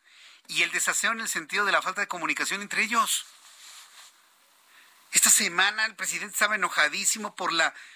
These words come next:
intervención de las autoridades estadounidenses en el cartel de Sinaloa, en el cartel de los hijos de Joaquín Guzmán Loera, que en sí mismo, hay que decirlo, llamó poderosamente la atención,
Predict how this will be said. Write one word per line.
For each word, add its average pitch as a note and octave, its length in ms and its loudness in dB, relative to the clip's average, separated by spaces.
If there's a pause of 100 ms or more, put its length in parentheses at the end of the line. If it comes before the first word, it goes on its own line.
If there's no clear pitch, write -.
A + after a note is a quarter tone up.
(220)
intervención F3 1160 0 (380)
de E3+ 160 0
las E3+ 180 4
autoridades E3 800 2
estadounidenses D#3+ 1200 0 (800)
en D3 320 2
el C#3+ 160 0
cartel D3 360 0
de F#3 100 -4
Sinaloa, E3 480 0
en F3+ 80 -4
el D#3+ 100 -6
cartel D3 360 0
de F3+ 80 -4
los C#3+ 180 2
hijos D#3+ 180 0
de C3+ 80 -2
Joaquín B2+ 300 -2
Guzmán D3+ 380 2
Loera, E3+ 420 2 (260)
que - 120 -12 (340)
en - 140 -8
sí E3 160 6
mismo, D3+ 320 -2
hay C#3 80 2
que C#3 80 4
decirlo, B2+ 300 2
llamó A#2+ 280 -2
poderosamente B2+ 680 -2
la C3 80 2
atención, D3+ 460 2